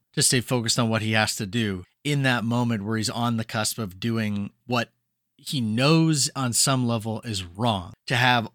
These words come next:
all of that trauma come slamming into him again, make it his, like, most vulnerable moment,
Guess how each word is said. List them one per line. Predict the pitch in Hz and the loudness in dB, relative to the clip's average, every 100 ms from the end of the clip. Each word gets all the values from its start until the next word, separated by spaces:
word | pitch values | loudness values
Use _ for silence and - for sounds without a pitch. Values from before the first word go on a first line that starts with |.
| - | -2
all | 160 165 156 147 | 2 2 2 2
of | 143 123 | 0 0
that | 131 117 | -4 -4
trauma | - 123 120 113 | -6 -4 -4 -4
come | - 120 | -4 -4
slamming | 107 - - 117 139 175 170 160 151 143 | 4 4 6 4 6 6 8 6 4 2
into | 139 131 123 | 0 -2 -2
him | 120 117 | -2 -2
again, | 113 110 110 101 | -4 -4 -4 -2
make | 113 123 - | -4 -4 -6
it | 139 117 | -8 -4
his, | 117 127 | -2 -2
like, | 110 113 110 | -2 -4 -4
most | 110 131 143 - | -2 0 0 0
vulnerable | 110 123 123 123 110 110 | -2 -2 0 -2 -2 -4
moment, | 101 113 104 92 98 | -2 -2 -2 -6 -12